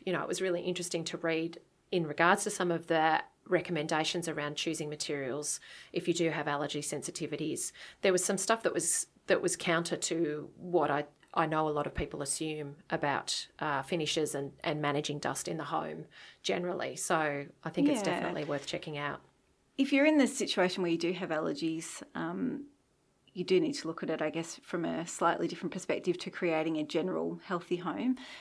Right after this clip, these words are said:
Speaker 2: But the thing I'd like to highlight is creating a healthy home space is really just about reducing your body burden. So on a daily basis, we're all coming into contact with so many different things, and creating a healthy home is just looking at the big picture and saying, "Okay, well, if I have a choice to make a decision between this product and that product,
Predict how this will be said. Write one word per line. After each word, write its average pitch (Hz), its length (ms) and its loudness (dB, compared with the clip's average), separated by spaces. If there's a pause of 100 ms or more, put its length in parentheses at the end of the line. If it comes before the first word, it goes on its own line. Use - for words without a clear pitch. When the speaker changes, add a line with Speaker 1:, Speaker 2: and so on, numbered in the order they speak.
(160)
Speaker 2:
But 214 140 6
the 214 60 -2
thing 277 200 2
I'd 208 100 -2
like 185 160 4
to 190 80 -6
highlight 175 440 6
is 180 180 4 (200)
creating 226 420 6
a - 20 0
healthy 185 260 0
home 170 220 -2
space 170 480 2
is 190 140 -2
really 226 200 4
just 202 220 -6
about 160 300 2
reducing 165 560 0
your 156 120 0
body 156 300 -2
burden. 151 540 -2
So 160 580 2
on 185 100 2
a 190 60 2
daily 202 320 4
basis, 165 720 0
we're 175 200 6
all 180 260 6
coming 175 260 -2
into 165 180 0
contact 175 540 -2
with 196 100 -6
so 220 160 -6
many 185 200 -2
different - 360 -4
things, 175 380 2 (400)
and 196 220 2
creating 214 380 8
a 185 40 2
healthy 185 280 2
home 175 220 2
is 175 140 -2
just - 180 -6
looking 175 320 -2
at - 120 -4
the 175 40 -2
big 170 200 -2
picture - 320 -4
and 185 120 -2
saying, 196 240 0
"Okay, 196 300 -2
well, 196 120 -4
if 247 120 -4
I 269 80 4
have 247 100 2
a 202 60 4
choice 165 480 0
to - 100 -6
make 165 180 0
a 175 40 0
decision 170 400 0
between 170 320 0
this 180 160 2
product - 380 0
and 165 120 -2
that - 140 -2
product, 160 460 2